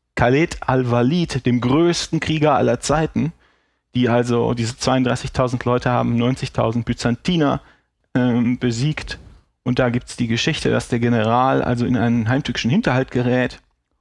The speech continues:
Und dann <laughs> spricht die, spricht die Geschichte von einem wahrlich unfairen Kampf. Nur zehn Römer gegen den größten Schwertkämpfer aller Zeiten,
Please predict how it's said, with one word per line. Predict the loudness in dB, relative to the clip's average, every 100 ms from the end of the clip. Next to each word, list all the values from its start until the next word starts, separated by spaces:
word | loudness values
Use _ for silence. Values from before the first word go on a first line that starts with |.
| _
Und | 0 2
dann | 2 2 -2
<laughs> | -2 -2
spricht | -2 -4 -2
die, | 0 0 -4 -14
spricht | -6 -4 -4
die | -2
Geschichte | 0 -2 -2 -6
von | -2 0
einem | 2 0 2
wahrlich | 2 4 2 2
unfairen | 2 0 2 0 0 0
Kampf. | 0 -2 -6 -20 -20 _ _ _ _ 0
Nur | 2 0
zehn | -2 -2 2 2 2
Römer | 2 2 2 2
gegen | 2 0 0
den | 0 0
größten | 2 2 0 -2 -4
Schwertkämpfer | 0 -2 0 0 0 2
aller | 2 2 0
Zeiten, | 0 0 0 -4 -8